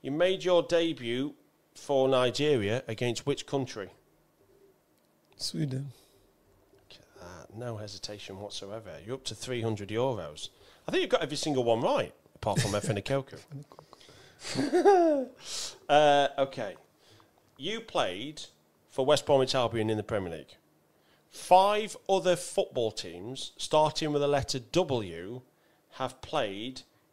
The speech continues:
Speaker 1: in the Premier League. Can you name four of them?
Speaker 2: Wolves.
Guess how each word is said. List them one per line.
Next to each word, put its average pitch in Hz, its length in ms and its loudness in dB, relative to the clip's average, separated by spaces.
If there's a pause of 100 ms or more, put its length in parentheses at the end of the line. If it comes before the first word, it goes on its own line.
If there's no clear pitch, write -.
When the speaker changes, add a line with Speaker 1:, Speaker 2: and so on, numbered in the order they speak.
(140)
Speaker 1:
in 120 340 0
the 120 80 -2
Premier 117 400 -2
League. 95 440 -4 (400)
Can 143 280 -4
you 175 140 -4
name 104 500 -6 (220)
four 139 680 2
of 101 240 -6
them? 90 240 -10 (4000)
Speaker 2:
Wolves. 147 520 -6